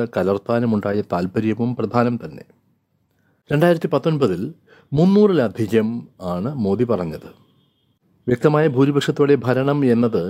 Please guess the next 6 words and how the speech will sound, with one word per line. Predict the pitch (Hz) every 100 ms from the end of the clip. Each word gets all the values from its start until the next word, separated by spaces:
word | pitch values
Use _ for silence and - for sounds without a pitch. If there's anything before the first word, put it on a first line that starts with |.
| -
ന്യായമായ | 104 95 107 139 147 151
മോഹമായി | 123 101 101 107 92 87 120
അന്ന് | 113 117 127
വിലയിരുത്തപ്പെട്ടു. | 139 127 107 - - - - _ _ _ _ 131
വോട്ട് | 160 202
ശതമാനത്തിലല്ല, | 208 180 160 143 135 151 160 -